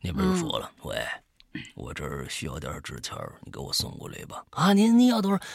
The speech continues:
Speaker 1: ？”“我有五十包纸钱儿，赶紧过来。”“哎，行，得嘞，得嘞，我给您送去。”哎，这就送。完了之后呢，路上就想这事儿，以前碰到过是什么事儿？这事儿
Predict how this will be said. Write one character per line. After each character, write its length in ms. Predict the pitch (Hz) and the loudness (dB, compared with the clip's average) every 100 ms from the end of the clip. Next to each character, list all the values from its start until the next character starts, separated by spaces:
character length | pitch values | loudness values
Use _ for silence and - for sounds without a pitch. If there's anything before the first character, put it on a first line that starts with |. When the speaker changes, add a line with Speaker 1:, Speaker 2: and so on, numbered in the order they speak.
| - - - _ - - | -16 -18 -20 _ -16 -10
Speaker 1:
？”“我 80 | |
有 120 | 67 - | -8 -8
五 220 | 64 65 | -8 -8
十 100 | - | -10
包 220 | 64 - | -10 -12
纸 140 | - - | -12 -12
钱 140 | - | -12
儿， 140 | - - _ _ - | -12 -16 _ _ -10
赶 180 | - 80 | -8 -8
紧 180 | 57 58 | -10 -12
过 220 | 69 - | -12 -12
来。 160 | - - - | -14 -14 2
”“哎， 220 | 208 247 | 6 8
行， 200 | 247 294 | 10 10
得 120 | 269 | 10
嘞， 100 | 285 | 10
得 100 | 262 | 10
嘞， 140 | 262 240 | 8 8
我 60 | |
给 80 | 202 | 6
您 80 | 220 | 6
送 180 | 202 139 | 6 4
去。” 60 | |
哎， 180 | - 90 - | 0 -4 -4
这 180 | - | -4
就 180 | 104 107 | -6 -4
送。 180 | 113 - - - - - | -4 -4 -6 -8 -6 -2
完 160 | 131 185 | 6 8
了 60 | 202 | 10
之 180 | 240 | 8
后 160 | 247 226 | 8 8
呢， 100 | 180 113 | 8 4
路 400 | 123 156 220 143 | 2 6 6 6
上 120 | 117 | 4
就 100 | 117 | 6
想 260 | 175 - - - | 8 8 6 0
这 200 | - - | 4 6
事 140 | 117 131 | 6 4
儿， 80 | - - - - - - _ - | 4 0 2 0 0 -6 _ -6
以 260 | 131 135 156 | 4 8 10
前 240 | - 247 | 10 10
碰 220 | - 247 202 | 10 10 10
到 100 | 156 | 8
过 100 | 143 | 8
是 160 | 147 | 8
什 160 | - 110 | 8 8
么 80 | 123 | 8
事 140 | 143 | 6
儿？ 120 | 117 _ - - | 2 _ -6 0
这 120 | - 254 | 6 6
事 140 | |
儿 40 | 277 | 8